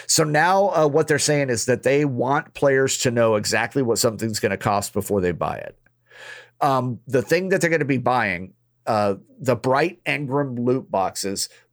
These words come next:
what they were buying before, those are still gonna be in the game, but they're only gonna exclusively be available for free to players who earn them for the free-to-play portion of the season pass. Um, you won't be able to spend any real-world money on them anymore. So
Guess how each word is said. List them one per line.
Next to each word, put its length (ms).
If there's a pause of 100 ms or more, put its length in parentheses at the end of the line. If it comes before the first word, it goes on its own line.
(480)
what 140
they 80
were 140
buying 340
before, 300
those 260
are 60
still 320
gonna 160
be 200
in 100
the 100
game, 320
but 160
they're 160
only 180
gonna 240 (100)
exclusively 800
be 160
available 460
for 420 (460)
free 760 (200)
to 120
players 420
who 160
earn 220
them 180
for 160
the 120
free-to-play 540
portion 380
of 100
the 80
season 340
pass. 500 (460)
Um, 340
you 180
won't 200
be 80
able 200
to 60
spend 260
any 220
real-world 760
money 280
on 180
them 160
anymore. 500
So 320